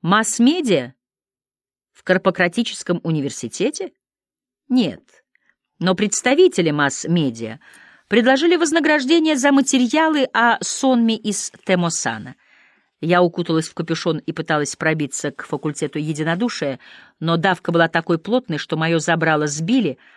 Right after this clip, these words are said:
а саму меня повалили на пол и сильно изувечили, прежде чем двое принудителей в штатском смогли меня оттуда вытащить. Советник Мэффи встретил меня в вестибюле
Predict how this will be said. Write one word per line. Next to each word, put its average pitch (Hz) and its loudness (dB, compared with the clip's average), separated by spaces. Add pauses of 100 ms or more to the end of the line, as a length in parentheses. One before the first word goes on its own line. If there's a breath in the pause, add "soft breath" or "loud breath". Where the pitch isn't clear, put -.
(160 soft breath)
а 165 2
саму 196 2
меня 170 0
повалили 165 0
на 202 0
пол 160 -4 (300 soft breath)
и 196 -4
сильно 175 0
изувечили, 127 -4 (320 soft breath)
прежде 190 2
чем 196 0
двое 202 4
принудителей 180 0
в 131 -8
штатском - -4
смогли 165 -2
меня 165 0
оттуда 160 -4
вытащить. - -12 (840)
Советник 175 0
Мэффи 170 0
встретил 165 0
меня 160 0
в 151 -6
вестибюле 156 -4